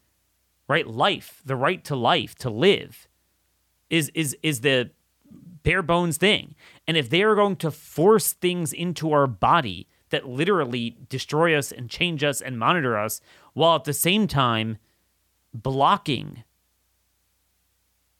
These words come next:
healthy things, and then they control the entire medical profession,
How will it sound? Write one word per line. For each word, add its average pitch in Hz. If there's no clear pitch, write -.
healthy 151
things, -
and 170
then 175
they 170
control 156
the 139
entire 160
medical 147
profession, 110